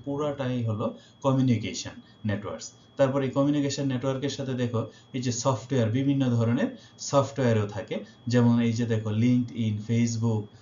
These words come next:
হ্যাঁ, তারপরে এই যে দেখো, আহ, Bluetooth, আহ,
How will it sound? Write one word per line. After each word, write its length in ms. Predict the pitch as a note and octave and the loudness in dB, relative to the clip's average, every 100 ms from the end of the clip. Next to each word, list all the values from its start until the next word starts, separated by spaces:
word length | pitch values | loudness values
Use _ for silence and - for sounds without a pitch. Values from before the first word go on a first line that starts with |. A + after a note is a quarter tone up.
| - A2 | -12 -2
হ্যাঁ, 300 | B2 A#2 G2+ | 0 0 0
তারপরে 540 | A2 A2 A#2 A#2 A2 G#2+ - - | 0 0 0 0 -2 -4 -14 -8
এই 140 | A#2 A#2 | -2 0
যে 120 | A#2+ | 0
দেখো, 260 | A2+ G#2+ A2 | 0 0 -4
আহ, 720 | - - - - G#2+ G2+ G#2+ | -6 -16 -16 -6 -4 -2 2
Bluetooth, 440 | A#2+ A#2+ A#2+ A2 | 4 4 2 0
আহ, 720 | - - - - A2+ G#2+ G2+ | -4 -16 -20 -6 -2 0 -2